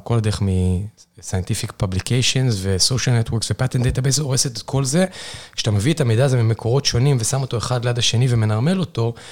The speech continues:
נוצר לך מידע חדש, שהוא בין היתר הדלתא, בוא נגיד בתור דוגמה, בין מה שהמתחרים שלך עושים בעולם מסוים ומה שלקוחות אומרים שהם רוצים באותו עולם,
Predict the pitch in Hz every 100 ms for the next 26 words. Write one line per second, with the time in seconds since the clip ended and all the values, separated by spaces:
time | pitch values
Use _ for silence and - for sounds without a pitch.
0 | - - - 104 - 185 185 - 98 104
1 | 113 135 160 - - - - 107 104 113
2 | 110 113 101 95 143 165 - 101 113 -
3 | _ - 101 95 101 - 104 107 123 147
4 | 120 107 107 104 - - - _ - 113
5 | - 147 123 117 123 104 101 110 139 196
6 | 208 117 101 - 104 101 104 104 123 127
7 | 113 131 - 127 123 - _ _ _ 117
8 | - - 165 135 135 - 135 135 - 196
9 | 131 92 101 98 - 95 92 98